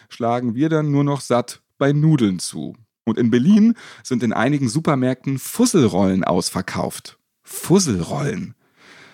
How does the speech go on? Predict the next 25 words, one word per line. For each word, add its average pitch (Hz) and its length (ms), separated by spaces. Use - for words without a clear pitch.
Also 117 180
mit 127 160
Fusselrollen 156 640
und 123 120
Klopapier 120 720
das 117 220
Virus 135 340
aussitzen, 101 720
na 117 100
klasse. - 420
Mama 196 340
Mammut 165 600
schreibt - 360
auf 117 200
Twitter: 160 580
„Mein 131 220
Sohn 202 240
hat 160 160
heute 156 220
beim 131 260
Baden 147 400
drei 160 340
Ersatzrollen 131 760
Klopapier 131 580
gewässert. - 640